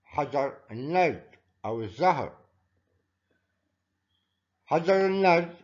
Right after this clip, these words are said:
بتعرفوا إله ست أوجه، كل وجه عليه دوت، عليه نقطة، نقطة، نقطتين، ثلاث نقط، أربع نقط، خمس نقط، ست نقط.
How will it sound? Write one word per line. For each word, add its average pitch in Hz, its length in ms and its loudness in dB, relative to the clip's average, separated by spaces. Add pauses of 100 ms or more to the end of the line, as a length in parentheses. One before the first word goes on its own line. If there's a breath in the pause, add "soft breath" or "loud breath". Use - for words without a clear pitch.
(100)
بتعرفوا 170 460 2
إله 175 140 2
ست 170 260 -6
أوجه، 139 420 0 (480)
كل 170 260 0
وجه 151 560 0 (160)
عليه 151 640 0 (320)
دوت، 143 420 2 (420)
عليه 135 640 -2
نقطة، 185 500 -6 (880)
نقطة، 160 460 0
نقطتين، 156 640 -4
ثلاث 127 400 -6
نقط، 151 340 -2
أربع 123 340 -4
نقط، 151 360 -4
خمس 117 380 -10
نقط، 151 340 -4
ست 151 340 -8
نقط. 160 480 -4